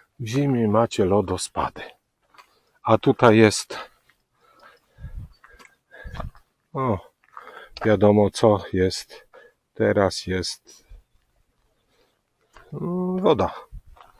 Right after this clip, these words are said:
Dołem chyba też tam można gdzieś przejść,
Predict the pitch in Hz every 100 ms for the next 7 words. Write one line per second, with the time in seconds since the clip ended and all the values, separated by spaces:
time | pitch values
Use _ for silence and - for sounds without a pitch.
0 | - - - - _ - 139 123 131 120
1 | 107 120 101 - 135 - 123 131 110 113
2 | 90 _ - 110 - - 113 104 - -